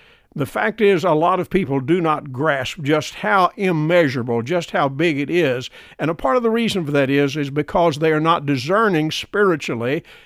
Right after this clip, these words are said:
as they need to. And here's the deal on that. First Corinthians chapter two and verse fourteen says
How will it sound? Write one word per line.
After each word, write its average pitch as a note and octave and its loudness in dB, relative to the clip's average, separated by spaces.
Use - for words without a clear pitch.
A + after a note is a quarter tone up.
as C#3 0
they C3+ 2
need F#3 2
to. A#2+ -2
And A2 -10
here's D3 0
the F3+ 2
deal G3 4
on D#3 4
that. D3 0
First - -4
Corinthians G#3+ 2
chapter G3 -4
two C3 0
and B2+ -2
verse D#3+ 0
fourteen F#3+ 0
says B2+ -2